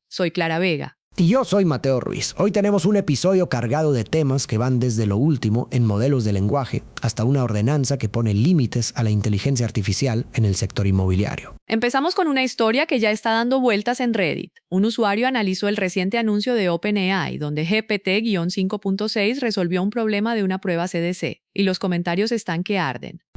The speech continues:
Speaker 2: También hablaremos de los reinicios silenciosos de límites en la api de Codex, de cómo han caído las publicaciones en Stack Overflow y de la prohibición en la Unión Europea de destruir ropa no vendida.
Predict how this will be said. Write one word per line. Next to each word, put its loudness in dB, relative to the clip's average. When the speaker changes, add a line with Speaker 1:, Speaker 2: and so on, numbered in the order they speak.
Speaker 2:
También 2
hablaremos 2
de 0
los 0
reinicios 2
silenciosos 2
de 2
límites 2
en 2
la 0
api -2
de 0
Codex, -2
de 0
cómo 0
han 2
caído 0
las 0
publicaciones 0
en 2
Stack -4
Overflow 0
y 2
de 2
la 0
prohibición 2
en 2
la 2
Unión 2
Europea 2
de 2
destruir 0
ropa 0
no 4
vendida. 2